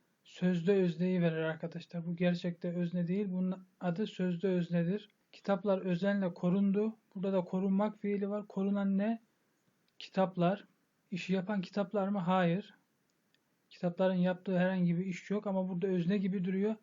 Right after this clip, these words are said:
İşte zaten bu bizim sözde öznemiz. Burada eylemde bahsedilen işi kimin yaptığı belli değil.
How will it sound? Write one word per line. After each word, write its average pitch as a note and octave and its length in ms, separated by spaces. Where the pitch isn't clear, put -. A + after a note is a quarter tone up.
İşte - 200
zaten G3 400
bu F#3 160
bizim F3+ 180
sözde F3+ 340
öznemiz. G3 640
Burada F#3 280
eylemde F#3+ 480
bahsedilen F#3+ 600
işi F3 240
kimin F#3+ 220
yaptığı F3+ 420
belli F3 280
değil. G#3 220